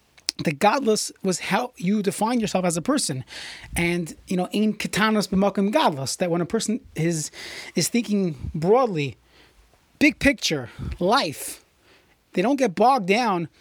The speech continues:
with the petty things, the katnas, the, the, the nothingness, the small, meaningless things in life.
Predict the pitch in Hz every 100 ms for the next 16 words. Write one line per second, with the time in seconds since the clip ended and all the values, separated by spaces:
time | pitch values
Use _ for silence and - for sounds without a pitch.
0 | - - - 202 202 - 254 240 - 160
1 | 143 165 - 220 262 185 139 - - 180
2 | - - - - - 196 220 185 196 226
3 | 226 196 175 160 170 - - 208 226 202
4 | 214 214 196 175 208 185 156 139 127